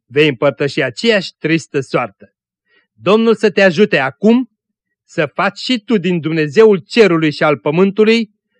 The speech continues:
Dumnezeul care este dragoste întruchipată, să ți-l faci Dumnezeu al tău, pentru ca apoi să ți se numească și El Dumnezeul tău.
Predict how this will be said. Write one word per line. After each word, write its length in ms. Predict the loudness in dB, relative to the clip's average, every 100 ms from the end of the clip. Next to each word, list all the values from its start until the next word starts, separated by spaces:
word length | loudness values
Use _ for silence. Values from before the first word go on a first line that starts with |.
| _
Dumnezeul 720 | -10 -6 -4 -2 2 2 2
care 180 | 0 -2
este 240 | -2 -4
dragoste 520 | -4 -2 0 -2 -4
întruchipată, 760 | -6 -6 -10 -8 -4 -4 -2 -4 -6 _
să 220 | _ -2 -2
ți-l 320 | 0 -2 0
faci 380 | -2 -2 -2 -12 _
Dumnezeu 680 | -8 -4 -2 -2 0 2
al 160 | 0 -4
tău, 380 | 0 2 0 -6 _ _ _
pentru 360 | -4 -4 -4 -4
ca 180 | -2 -2
apoi 440 | -2 2 2 2 _ _
să 200 | -10 -10
ți 160 | -8
se 120 | -4
numească 500 | -2 -2 -2 -4 -6
și 320 | -8 -8 -4 0
El 240 | 0 -2 _ _
Dumnezeul 840 | -8 -4 -2 -2 -2 -2 -2 -4
tău. 360 | -6 -10 -10